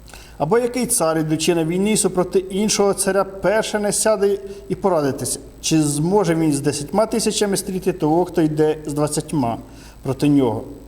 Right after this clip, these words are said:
Коли ж ні, то той ще й здалека й шле посольство до нього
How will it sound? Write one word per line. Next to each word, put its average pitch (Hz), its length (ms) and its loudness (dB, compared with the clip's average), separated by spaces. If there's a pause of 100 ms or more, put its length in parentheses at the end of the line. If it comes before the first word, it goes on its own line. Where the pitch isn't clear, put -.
(280)
Коли 175 240 2
ж 160 120 -2
ні, 240 120 2
то 220 140 2
той 208 500 0
ще - 220 2
й 185 60 6
здалека 185 640 0
й 165 220 0
шле 202 320 0
посольство 190 800 0
до 139 100 0
нього 131 380 2